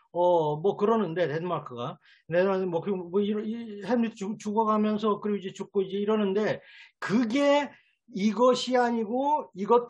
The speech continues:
아니고 그 거기서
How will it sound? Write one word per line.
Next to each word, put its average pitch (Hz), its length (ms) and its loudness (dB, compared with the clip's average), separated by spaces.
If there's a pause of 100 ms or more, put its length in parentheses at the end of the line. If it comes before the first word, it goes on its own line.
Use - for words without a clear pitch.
아니고 180 540 -2 (1120)
그 285 640 -2
거기서 226 640 0